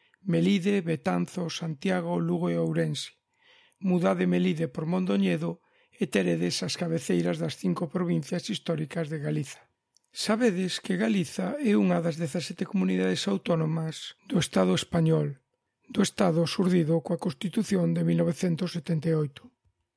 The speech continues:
Daría para un bonito debate a realidade destas dezasete comunidades autónomas, desto que se deu en chamar café para todo,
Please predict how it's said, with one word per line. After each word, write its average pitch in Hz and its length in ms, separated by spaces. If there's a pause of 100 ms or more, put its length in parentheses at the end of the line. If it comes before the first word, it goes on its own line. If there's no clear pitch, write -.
(600)
Daría 202 560
para 185 220
un 190 80
bonito 185 340
debate 180 680 (420)
a 196 140
realidade 185 580
destas 170 480
dezasete 175 560
comunidades 160 680
autónomas, 143 800 (480)
desto 202 400
que 190 80
se 196 160
deu 190 200
en 185 120
chamar 185 420 (220)
café 175 320
para 156 320
todo, 143 400